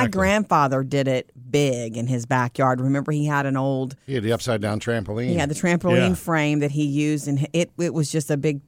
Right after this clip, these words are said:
Speaker 2: big round tomato plant. It was crazy.
Speaker 3: Yeah.
Speaker 2: When, and I miss that. My, my grandfather's ninety-two now, and he can't garden anymore.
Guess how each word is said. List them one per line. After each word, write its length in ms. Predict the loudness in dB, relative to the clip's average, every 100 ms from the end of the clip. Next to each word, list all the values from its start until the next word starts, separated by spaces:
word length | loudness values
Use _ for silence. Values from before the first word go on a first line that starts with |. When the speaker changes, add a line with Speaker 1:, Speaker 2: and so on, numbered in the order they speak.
| _ -4
Speaker 2:
big 200 | -2 0
round 400 | 0 2 0 -2
tomato 400 | -2 0 -2 -4
plant. 500 | -6 -10 -12 -14 -10
It 60 | -8
was 160 | -8
crazy. 840 | -10 -14 -6 -2 -2 -4 -6 -10 -6
Speaker 3:
Yeah. 220 | -6 -6 -8
Speaker 2:
When, 180 | -6 -6 -6
and 320 | -6 -4 0
I 80 | 0
miss 320 | 2 2 0
that. 260 | 0 0 2
My, 140 | 0
my 240 | 0 -2 2
grandfather's 440 | 2 2 0 0
ninety-two 520 | 2 2 0 0 0
now, 440 | 0 -2 -2 -4 -6 _ _ _
and 500 | -4 -2 0 -2 -4 -10 _ _ _ _ _
he 160 | -6
can't 320 | 0 0 2
garden 400 | 4 4 6 4
anymore. 760 | 4 4 4 2 0 -2 -4